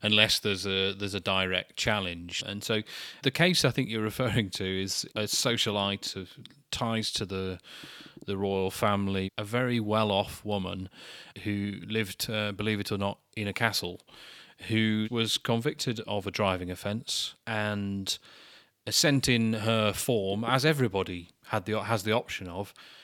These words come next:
setting out their means. Well, she sent in a form saying that she would have cash flow issues if,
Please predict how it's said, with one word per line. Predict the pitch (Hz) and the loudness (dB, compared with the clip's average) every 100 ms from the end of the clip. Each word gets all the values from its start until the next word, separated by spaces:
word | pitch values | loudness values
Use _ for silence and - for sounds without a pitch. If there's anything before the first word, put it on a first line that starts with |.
| - - | -12 0
setting | 131 - 113 | 0 2 0
out | 104 104 - | 0 -4 -6
their | 113 107 | -4 0
means. | 147 113 87 90 - - - | 2 0 -2 -6 -6 -6 -8
Well, | 98 107 | -4 -4
she | - 147 | -2 -2
sent | 131 110 95 | 0 0 -2
in | 95 | -6
a | 92 | -6
form | - 92 95 | -6 -6 -4
saying | 101 107 104 | -4 -4 -4
that | 104 - | -6 -8
she | 117 | -8
would | 107 | -6
have | 104 - | -6 -2
cash | 135 120 | 0 0
flow | - 98 92 | -2 -2 -2
issues | 92 - 95 95 85 | -4 -4 -6 -6 -6
if, | 98 - | -8 -10